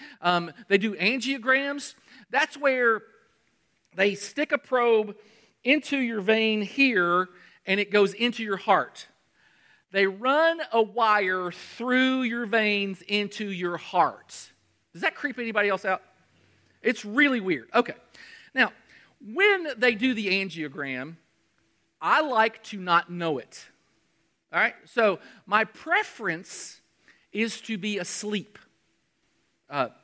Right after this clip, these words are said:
is that, I mean, would you, would, that sounds right, doesn't it, for you? I mean, seriously, that sounds better. All right, so I don't know if I've told, I think I've told this story before here, but I'm gonna tell you again.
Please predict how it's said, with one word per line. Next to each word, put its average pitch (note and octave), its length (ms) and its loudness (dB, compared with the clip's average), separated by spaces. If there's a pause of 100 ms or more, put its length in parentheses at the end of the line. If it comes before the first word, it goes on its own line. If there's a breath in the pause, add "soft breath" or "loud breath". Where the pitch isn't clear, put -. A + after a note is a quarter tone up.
is D3 80 -18
that, F3 240 0
I E3+ 60 -2
mean, F3 180 -8
would E3+ 140 -4
you, F#3+ 120 -12
would, E3+ 160 -8 (220)
that A3+ 300 -2
sounds G3+ 260 -4
right, C#3+ 200 0
doesn't E3+ 140 -2
it, F#3+ 140 -14
for F#3+ 100 -12
you? G#3 280 -8
I F#3+ 40 0
mean, F#3 180 -10 (120)
seriously, D3+ 380 -8
that F3 280 -8
sounds D#3 200 -10
better. D3+ 260 0 (760 loud breath)
All - 80 2
right, G#3+ 140 0
so G#3 340 2 (140)
I F#3 80 4
don't F#3+ 80 4
know B3 60 -2
if G#3+ 80 0
I've G3+ 120 4
told, G#3+ 160 0
I G3+ 80 6
think B3 240 -4
I've G#3+ 80 -2
told F#3 160 -2
this D#3+ 120 -10
story D#3+ 200 -6
before D3+ 260 -12
here, D3 140 -6
but D3+ 80 -4
I'm E3+ 60 6
gonna D#3+ 60 -10
tell D#3+ 120 -6
you C#3 100 -8
again. A#2+ 220 -10